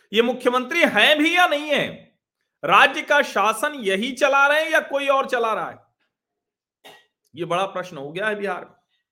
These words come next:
क्योंकि जिस तरह से नीतीश कुमार जी अपने राज्य में जो राजधानी है,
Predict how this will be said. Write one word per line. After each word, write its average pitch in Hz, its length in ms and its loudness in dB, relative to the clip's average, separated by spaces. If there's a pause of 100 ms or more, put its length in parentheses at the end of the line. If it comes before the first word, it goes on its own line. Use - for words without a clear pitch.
(960)
क्योंकि 240 220 0
जिस 220 380 -8
तरह 320 260 6
से 339 360 -4 (760)
नीतीश 220 600 -4
कुमार 226 480 -2
जी 180 540 -12 (540)
अपने 262 600 0
राज्य 185 500 -2
में 233 560 -4 (1120)
जो 202 440 -4 (600)
राजधानी 240 760 2
है, 95 280 -12